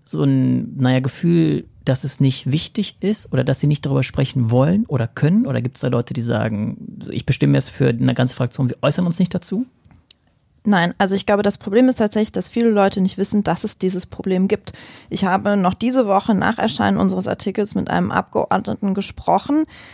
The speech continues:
Speaker 2: der gesagt hat, es gibt ja Möglichkeiten im Bundestag, sich zu beschweren und, äh, dem ich dann gesagt habe, "Nein, das ist nicht so, das stimmt nicht."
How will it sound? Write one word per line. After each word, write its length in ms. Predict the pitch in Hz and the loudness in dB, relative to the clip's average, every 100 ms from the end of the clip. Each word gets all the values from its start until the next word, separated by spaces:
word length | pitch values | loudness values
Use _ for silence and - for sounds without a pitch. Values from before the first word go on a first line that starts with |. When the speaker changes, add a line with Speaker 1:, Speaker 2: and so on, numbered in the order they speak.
| - | -2
Speaker 2:
der 100 | 214 | 2
gesagt 420 | 202 196 202 - | 2 2 0 0
hat, 160 | 262 240 - | -6 -4 -6
es 180 | - | -8
gibt 240 | - - - | -8 -4 2
ja 80 | 254 | 4
Möglichkeiten 800 | 220 240 247 233 - 208 214 220 | 6 4 2 -6 -4 -4 -2 -2
im 140 | 196 | 0
Bundestag, 640 | 202 214 226 - 202 208 | 2 2 0 -2 -4 -4
sich 260 | - 208 - | -4 -10 -10
zu 400 | - - 202 202 | -14 -10 -8 -6
beschweren 680 | 214 208 - 208 262 208 180 | -6 -6 -2 2 4 4 2
und, 280 | 190 185 - | 0 0 -2
äh, 120 | 190 | -2
dem 160 | 202 208 | 0 -2
ich 100 | 214 | -2
dann 160 | 208 | 0
gesagt 280 | 196 196 - | 0 -2 -6
habe, 120 | - | -4
"Nein, 220 | 202 208 | 0 0
das 160 | 208 - | -2 -4
ist 180 | 226 - | -4 2
nicht 280 | 233 202 - | 2 2 -4
so, 320 | - 170 160 | -2 -2 0
das 280 | 185 196 - | -2 -4 -4
stimmt 460 | 269 320 339 - | 0 0 -2 -2
nicht." 340 | 185 175 - | 0 0 -4